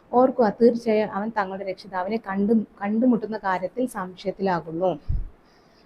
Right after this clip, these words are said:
അവൻ ഏതൊരു വസ്തുവിനെയും വലയം ചെയ്തിട്ടുള്ളവനാകുന്നു. അപ്പൊ സൃഷ്ടാവിന്റെ, ഏഹ്, ദൃഷ്ടാന്തം വന്നു കഴിഞ്ഞാൽ നമ്മളിലേക്ക് വരുന്ന ഒരു പ്രശ്നം എന്ന് പറയാനുള്ളത് നമ്മളതിനെ സംശയിക്കും എന്നുള്ളതാണ്. അപ്പൊ ആ ഒരു കാര്യം തന്നെയാണ് സൂറ അൽ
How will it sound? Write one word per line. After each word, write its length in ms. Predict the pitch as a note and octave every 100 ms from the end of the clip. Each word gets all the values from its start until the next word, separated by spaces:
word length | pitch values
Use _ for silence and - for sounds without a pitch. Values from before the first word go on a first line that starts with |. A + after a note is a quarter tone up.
| -
അവൻ 160 | A3+ A#3
ഏതൊരു 220 | G#3 A3
വസ്തുവിനെയും 600 | G3+ D3+ G3 G3+ G3+ A#3
വലയം 320 | G#3 F#3 G#3+
ചെയ്തിട്ടുള്ളവനാകുന്നു. 880 | A3+ G3 G3 F#3+ F3+ F3 E3 E3 F3 - _ _ - _ G3
അപ്പൊ 180 | -
സൃഷ്ടാവിന്റെ, 840 | A#3+ G#3 F#3 - G#3 G#3 A3+ B3 - - _ -
ഏഹ്, 520 | G#3+ F#3 F#3 F3+ F3+ F#3
ദൃഷ്ടാന്തം 440 | - G#3 G#3+ A3+
വന്നു 260 | G#3 F#3+ A3+
കഴിഞ്ഞാൽ 420 | A#3 G3+ G3 A#3 - - -
നമ്മളിലേക്ക് 540 | G#3 F#3+ F#3+ G3+ G#3+ A#3+
വരുന്ന 300 | G#3 G3 G#3+
ഒരു 140 | G#3
പ്രശ്നം 340 | G#3 G3+ - G#3
എന്ന് 120 | G#3+
പറയാനുള്ളത് 520 | G3+ G3+ F#3+ G3+ C#4 - - _ _ _ G#3
നമ്മളതിനെ 640 | G3 A3 G3+ G3 B3 - _ _ _ _ _ - G#3
സംശയിക്കും 560 | G#3 G#3+ A3+ A3+ A3+
എന്നുള്ളതാണ്. 580 | A3+ G3+ F3+ E3 E3 - _ - - - _ _ _ _ G#3
അപ്പൊ 160 | G3+
ആ 100 | G3
ഒരു 220 | G#3+ A3+
കാര്യം 420 | A#3+ A3 G#3 G3+ G#3+
തന്നെയാണ് 320 | A3 G#3 A#3+ - - - -
സൂറ 140 | G#3+ G#3+
അൽ 220 | G#3 G3